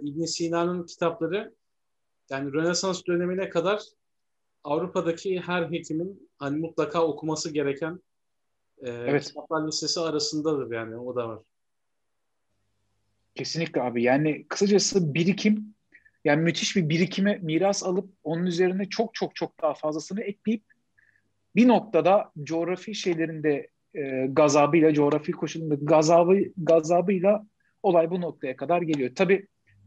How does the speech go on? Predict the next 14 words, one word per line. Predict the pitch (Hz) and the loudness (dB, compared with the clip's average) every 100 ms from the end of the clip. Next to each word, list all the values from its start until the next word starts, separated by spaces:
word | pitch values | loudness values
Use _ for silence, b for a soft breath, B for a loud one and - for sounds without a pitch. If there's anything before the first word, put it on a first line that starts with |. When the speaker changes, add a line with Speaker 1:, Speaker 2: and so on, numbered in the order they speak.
| - | -2
Speaker 2:
bunun | 175 190 202 175 | 2 2 0 0
bizim | 175 196 170 | 0 -2 0
dinler | 175 180 190 | -2 -2 -2
tarihiyle | 190 175 185 180 | 2 4 4 2
alakalı | 165 170 165 185 | 2 2 0 -4
olan | 165 165 | -6 -6
kısımları | - 180 175 156 | -8 -6 -2 0
da | 185 180 _ - | 0 -4 _ 2
dediğim | 160 160 151 | 2 2 -6
gibi | 135 117 | -8 -4
Mutezile | 139 143 170 151 180 196 | 0 0 0 2 4 6
ile | |
alakalı | 202 180 170 170 | 6 4 0 -2
olacak. | 165 160 170 - | -4 -4 -6 -8